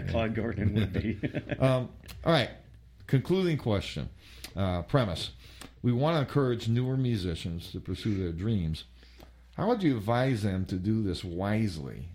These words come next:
Speaker 1: in this day and age? You know, twenty-somethings nowadays coming out of college.
Speaker 2: Right. Well, I did get my master's degree,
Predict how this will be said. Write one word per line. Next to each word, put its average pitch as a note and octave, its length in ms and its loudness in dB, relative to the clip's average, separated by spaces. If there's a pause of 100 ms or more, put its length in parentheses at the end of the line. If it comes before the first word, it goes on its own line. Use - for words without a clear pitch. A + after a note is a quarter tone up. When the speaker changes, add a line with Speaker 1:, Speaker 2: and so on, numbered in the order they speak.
Speaker 1:
in F#2 200 -6
this F2 220 -6
day D#2+ 400 -8
and D2+ 140 -6
age? G#1+ 400 -12 (480)
You F2+ 100 -6
know, C2 120 -8
twenty-somethings E2+ 800 -2
nowadays C2+ 340 -8
coming F2 220 -6
out D#2 140 -8
of - 100 -14
college. A#1+ 180 -10
Speaker 2:
Right. B2+ 460 2
Well, D3+ 440 2 (1300)
I B2+ 100 4
did D#3 340 2
get E3 160 2
my C#3+ 140 2
master's C3+ 520 2
degree, A#2 640 2